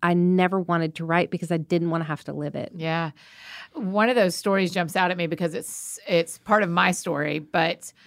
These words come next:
Speaker 2: also so many women talk to me about this, about when their friendships break up.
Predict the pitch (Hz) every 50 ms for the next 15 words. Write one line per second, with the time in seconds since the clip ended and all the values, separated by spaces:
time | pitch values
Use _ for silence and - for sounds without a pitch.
0 | - - - - - _ 214 190 190 - - 202 185 175 170 170 - - 175 -
1 | - - - - 202 208 196 214 208 202 185 180 185 185 190 180 160 - 160 180
2 | - - 175 170 156 160 160 165 175 170 165 151 - - - - 175 160 - 165
3 | 160 165 170 - 180 175 170 160 160 156 - - - 170 151 151 - - 147 -
4 | - - - 135 123 - 131 123 123